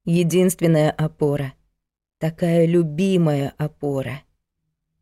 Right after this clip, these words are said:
Новорожденные младенцы всегда казались Ларе страшненькими, но когда она взглянула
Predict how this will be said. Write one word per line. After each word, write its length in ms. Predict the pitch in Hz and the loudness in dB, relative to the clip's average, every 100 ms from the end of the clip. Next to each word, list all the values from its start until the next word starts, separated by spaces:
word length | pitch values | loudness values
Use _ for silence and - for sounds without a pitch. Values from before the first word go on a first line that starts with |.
| _ _ _ _ | _ _ _ _
Новорожденные 760 | - 190 214 233 220 277 247 226 | -2 0 2 0 2 4 4 4
младенцы 600 | 226 220 214 285 269 190 | 4 2 2 0 2 0
всегда 360 | 175 185 185 233 | 0 -2 0 0
казались 540 | 190 175 202 190 175 | 0 0 2 2 0
Ларе 320 | 180 196 208 | 0 0 -2
страшненькими, 920 | 202 190 165 127 - 117 120 113 113 - _ _ _ _ _ | -2 -2 0 -2 -4 -6 -6 -8 -8 -12 _ _ _ _ _
но 160 | - 175 | -4 -2
когда 400 | 175 180 190 190 | 0 0 0 2
она 160 | 175 165 | 2 0
взглянула 720 | 160 165 165 185 175 123 | 0 2 2 2 0 -4